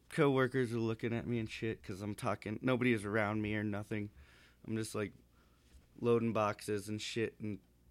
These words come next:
throwing freight. And there's no one around me, but I'm screaming,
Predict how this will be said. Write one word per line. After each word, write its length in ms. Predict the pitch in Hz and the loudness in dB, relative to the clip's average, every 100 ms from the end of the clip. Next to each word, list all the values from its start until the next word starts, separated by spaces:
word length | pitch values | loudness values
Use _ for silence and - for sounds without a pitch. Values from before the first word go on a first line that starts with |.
| - _ - _ _ - | -20 _ -20 _ _ -4
throwing 360 | 120 113 110 | -2 0 -2
freight. 540 | 107 - 113 110 107 - | -6 0 2 2 0 -2
And 360 | 110 110 110 | -2 0 0
there's 200 | 107 110 | 0 0
no 220 | 110 127 170 | 2 6 6
one 140 | 196 | 8
around 380 | 190 180 180 175 | 6 6 6 4
me, 120 | 151 | 2
but 180 | 139 135 | 2 2
I'm 180 | 131 131 | 2 0
screaming, 840 | - - - 156 156 147 139 | -8 -10 -4 -2 0 0 0